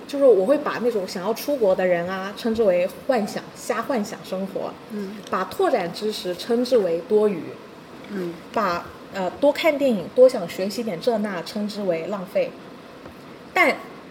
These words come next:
Speaker 1: 它是一个阶段，我们得承认它，
Speaker 2: 嗯。
Speaker 1: 它是，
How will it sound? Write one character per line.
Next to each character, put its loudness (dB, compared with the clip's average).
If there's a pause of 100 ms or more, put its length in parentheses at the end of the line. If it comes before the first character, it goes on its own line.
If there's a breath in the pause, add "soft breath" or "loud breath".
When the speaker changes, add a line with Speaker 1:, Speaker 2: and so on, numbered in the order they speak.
(160)
Speaker 1:
它 2
是 0
一 -2
个 0
阶 0
段， 0 (160)
我 0
们 0
得 6
承 -2
认 2
它， -2
Speaker 2:
嗯。 -2
Speaker 1:
它 -4
是， -2